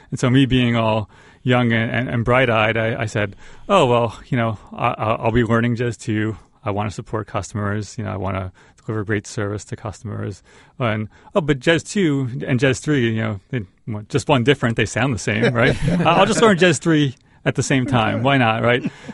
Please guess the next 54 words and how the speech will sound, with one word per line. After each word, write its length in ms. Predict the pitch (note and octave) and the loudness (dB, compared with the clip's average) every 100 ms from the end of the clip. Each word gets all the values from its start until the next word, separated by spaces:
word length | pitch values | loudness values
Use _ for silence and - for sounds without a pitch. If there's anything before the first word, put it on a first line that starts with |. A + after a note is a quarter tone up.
| - | -2
Uh, 340 | C3+ A#2 A2+ A#2 - - | 2 4 2 -2 -14 -4
and 100 | C#3 | 0
so 140 | B2+ C3+ | 2 4
my 180 | B2 | 4
lead 340 | A#2 C3 E3+ C#3 | 4 2 2 2
at 120 | B2 | 2
the 80 | - | 0
time 480 | B2 A#2+ B2 A2+ G#2 _ _ | 0 0 0 -4 -8 _ _
came 200 | - B2+ | 0 2
in 140 | B2+ D3+ | 4 2
and 140 | A#2 | 0
said, 220 | - A2+ | -2 0
"Whoa, 220 | C#3 E3 D3 | 4 6 6
whoa, 280 | B2+ A2+ G#2+ | 6 4 2
whoa. 240 | - D#3 - - | 2 2 0 -12
<laughs> 200 | - - | -8 -2
You 120 | D#3 | 4
know, 160 | C#3 A#2+ G#2 - _ | 6 4 0 -16 _
Jez 400 | - D3 G#2+ - | 2 4 2 0
two 260 | F3+ C#3+ | 2 4
is, 220 | B2 A2 G#2+ | 4 2 -2
is 180 | B2 | -2
a 80 | A2 | 0
very 200 | A2+ A2+ | 2 2
big 280 | G#2 G#2 G2 | 2 -2 0
beast. 460 | B2+ A#2+ - - - - - _ | 2 2 -2 -16 -20 -20 -20 _
You 80 | C3+ | 0
know, 140 | A2+ | 2
maybe 260 | B2 C#3 C#3 | 4 4 4
just 220 | C3 - | 0 2
focus 340 | C3+ A2+ B2 | 0 0 -2
on, 380 | C3+ A2+ G#2+ A2 - - _ | 0 0 0 -2 -8 -20 _
on 160 | C3 | -2
Jez 340 | A2+ A#2 - - | 4 2 2 2
two 200 | C#3 C3+ | 4 4
at 80 | A#2+ | 2
the 80 | |
time." 320 | A#2+ A2+ G#2+ G#2 - - | 0 0 0 -4 -8 0
And 160 | B2 | 0
little 220 | C3+ D3 | 2 0
did 160 | C3+ C3 | 2 2
I 140 | A#2 | 0
know, 500 | A2+ C3+ B2+ G#2+ G#2+ - - - - | 2 4 4 4 0 -4 -20 -20 -8
uh, 260 | C3 A#2 A#2 | 0 0 0
you 160 | B2 | -4
just 340 | A#2 B2 - - | -4 -6 -8 -12
how 240 | - C#3 | -2 0
much 180 | B2 A#2 | 2 0
sheer 880 | - - - D3 C#3 - C#3 A#2 A2 | -4 -12 -14 -16 -14 -4 0 2 0
code 580 | - - B2+ A#2 A2 G#2+ | -2 0 2 2 0 0
and, 140 | A2+ | -4
and, 480 | B2 B2 A#2+ A2 A2 | -8 -6 -6 -4 -6
and 320 | B2+ C3 B2+ | -8 -10 -8
complexity 720 | B2+ - B2 - A2+ G2+ G2+ | -8 -2 -4 -4 -8 -6 -8